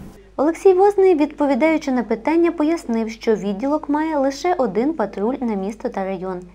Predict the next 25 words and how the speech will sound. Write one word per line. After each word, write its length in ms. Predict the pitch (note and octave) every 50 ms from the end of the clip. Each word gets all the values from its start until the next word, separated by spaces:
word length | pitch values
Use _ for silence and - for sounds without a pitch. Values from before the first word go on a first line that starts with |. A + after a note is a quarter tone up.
| - - - - -
На 160 | A#3 A#3+ B3
час 240 | B3 - C4 A3+ G#3+ A3 -
виклику 460 | F3+ A#3 B3 B3 E4 E4+ E4+ - E4
тієї 380 | E4+ - D#4+ D#4 E4 D#4+ D#4+ D#4+
ночі 440 | D#4 D#4 D#4+ D#4 - - D#4+ D#4 - - - - -
патруль 380 | - G#3+ G#3+ - A#3 B3+ D4+ F4+
їхав 400 | D#4 G3 G3+ A3+ A3 - D4 C#4+ - -
із 180 | B3 A3 - -
села 220 | - F#3 F3+ F3+ G3
району. 520 | A3 G#3 F#3+ E3+ F3 F3 F3 F3 F3 F3 F3 - - - - - -
Поліція 520 | C#4+ D#4 E4 G#4 A4 A4 - B3+ A3 G#3+
справу 440 | G#3+ - - B3 C4+ D#4+ F4+ G4 F#4+
пообіцяла 640 | F#4+ E4 D4 C4 A3 A#3 A#3 A#3 - D#4 F4 F4+
передати 520 | F4 F4 C#4 B3+ C4 A3 C4+ C#4+ C#4+ B3 A#3
до 140 | G3 G#3 G3
суду 400 | - - - C4+ D4+ E4+ F#4 F#4
через 360 | F#4 - A#3 A3+ C4 D4+ D4+ B3
два 220 | G3+ F#3+ G#3+ G#3+
місяці. 640 | A3 G#3+ G#3 G3+ G3 - F#3 F3+ F3+ - F3+ F3 E3+ - -
Телеканал 520 | - G#3+ G#3 G3+ G#3 G#3+ G3 F#3+ F3+ F3
Пирятин 440 | F3 F3+ F3+ F#3+ A3+ C4+ - E4+ F4 G#4 -
слідкуватиме 720 | - E4 E4 D#4+ - - F#3+ E3+ F#3 A#3 - D4+ D4 D4
за 100 | A3+ -
ходом 360 | F#3+ - - G#3 G#3 B3 G#3+ G3
розслідування. 720 | F3 F3 - - F#3+ F#3+ F3 F3 E3+ F3 F3 E3+ E3+